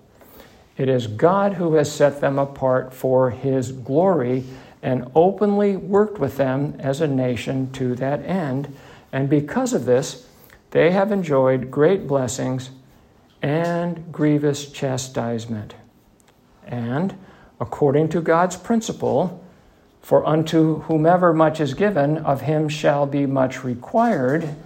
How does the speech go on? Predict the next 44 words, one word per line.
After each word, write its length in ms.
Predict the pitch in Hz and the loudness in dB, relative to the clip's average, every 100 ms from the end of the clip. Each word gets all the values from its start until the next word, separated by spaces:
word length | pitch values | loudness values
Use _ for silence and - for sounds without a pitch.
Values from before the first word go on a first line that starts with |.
| - | -12
and 180 | 135 113 | -8 -6
to 120 | 135 | -4
whom 240 | 127 135 135 | -2 -2 -2
men 200 | 139 131 | -2 0
have 220 | 135 131 | -2 -4
committed 460 | 143 151 208 180 | -4 0 0 0
much, 480 | 123 123 - - - | 0 -2 -4 -8 -10
of 160 | - 117 | -10 -6
him 260 | 139 156 151 | -2 0 0
they 160 | 139 | 0
will 240 | 135 139 135 | 2 2 0
seek 460 | - 143 143 - | -2 -2 -4 -6
the 100 | 123 | -6
more." 540 | 123 175 175 127 160 160 - - - - - - - | -2 0 2 2 0 -4 -16 -20 -20 -20 -20 -14 -4
And 180 | 120 | -4
so, 300 | 117 135 131 | 0 4 4
while 400 | 147 - 143 135 | 4 -2 0 2
God 260 | 131 147 151 | 4 4 4
applies 460 | 147 156 147 139 143 | 2 4 4 4 0
these 160 | 131 | -4
principles 680 | - 156 143 - - 131 123 | -4 -4 -4 -6 -2 -2 -4
to 140 | - 135 | -6 -4
the 140 | 123 | -4
Jews, 480 | 110 208 220 185 156 | -4 0 0 0 0
as 180 | 139 143 | 0 0
we 120 | 135 | -2
can 160 | 135 | -2
see 200 | 113 143 | -2 -4
throughout 340 | 123 139 135 135 | -4 -2 -2 -2
the 60 | |
course 320 | 135 143 120 131 | -6 -4 -4 -6
of 120 | - | -6
history, 500 | 190 - 139 139 135 - - - | -6 -6 -4 -4 -6 -12 -20 -6
he 180 | - 151 | 2 4
will 200 | 143 123 | 4 2
certainly 640 | - - 156 156 185 196 | 0 2 2 2 -2 0
apply 440 | - 180 - 135 123 | -2 -4 0 0 2
it 160 | 123 | -2
to 120 | - 131 | -2 -4
the 100 | 120 | 0
rest 300 | 127 123 120 | -2 -2 -6
of 80 | |
the 60 | 151 | -4
world, 440 | 120 123 123 123 | -2 0 0 -2